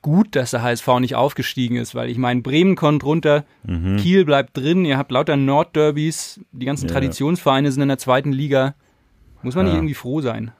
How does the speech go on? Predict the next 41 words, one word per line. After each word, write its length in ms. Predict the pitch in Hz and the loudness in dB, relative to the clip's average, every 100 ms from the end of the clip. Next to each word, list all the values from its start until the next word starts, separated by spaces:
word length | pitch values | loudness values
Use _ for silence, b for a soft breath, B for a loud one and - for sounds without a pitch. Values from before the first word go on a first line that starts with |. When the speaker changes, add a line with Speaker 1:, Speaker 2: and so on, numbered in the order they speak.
| b b b - | b b b -4
Speaker 2:
Ja, 480 | 95 98 98 95 | 2 4 6 4
d-, 360 | 87 - 98 98 | 2 -2 0 0
aus 280 | 85 92 - | -2 -4 -4
Sicht 220 | 101 85 | -8 -4
eines 260 | 90 90 95 | -4 -4 -2
H-S-V-Fans 800 | 92 92 - 95 104 101 92 101 | -2 -2 -2 -4 -2 -2 -2 -6
ist 140 | - | -4
man 160 | 98 85 | -2 0
auf 140 | 87 | -2
jeden 120 | 95 | -4
Fall 140 | 92 85 | -2 -2
nicht 240 | 95 - | -2 -4
froh, 280 | - 101 92 | -4 -2 2
wenn 180 | 90 90 | 2 2
Werder 240 | 90 87 | 2 2
Bremen 360 | 80 92 95 85 | 0 0 0 0
absteigt, 720 | 87 87 - - 90 82 - | -4 -4 -6 0 2 0 0
weil 300 | 87 85 78 | 0 0 0
das 280 | 92 87 92 | -2 -2 -2
bedeutet 480 | 87 80 92 - 73 | -4 2 2 0 -4
neben 240 | 80 90 | -2 -2
Sankt 240 | 87 87 82 | 0 -2 -2
Pauli 380 | 92 90 90 82 | -2 0 -2 -6
zwei, 520 | - 90 92 98 92 - _ _ | -8 0 2 2 -2 -10 _ _
vier 320 | - 104 104 | -2 2 2
Derbys 600 | 85 101 101 107 - - b b b b b - | 4 2 2 -2 -6 -12 b b b b b -4
in 140 | 92 | -2
einer 280 | 80 101 95 | 2 2 2
Saison, 500 | 92 85 95 107 107 b b b b - | 0 0 2 2 0 b b b b -4
die 460 | 92 98 98 98 73 | 2 4 4 2 -2
mitunter, 960 | - 98 95 87 92 104 101 104 104 95 | -6 0 0 0 0 0 2 4 4 2
wenn 140 | 95 | 2
man 240 | 98 92 85 | 2 2 0
sich 200 | 90 98 | -2 -4
wahrscheinlich 540 | 92 101 101 98 92 | -2 0 2 0 -2
die 140 | 98 | -6
Statistik 580 | - 92 - 110 - 107 | -4 -4 -4 -4 -4 -2
zumindest 300 | 107 98 - | 0 0 0
gefühlt 480 | 92 - 113 123 101 | -8 -4 0 2 2
als 240 | 95 - | -2 0
H-S-V-Fan, 720 | 104 95 - 104 107 - 104 | 0 0 0 0 0 0 0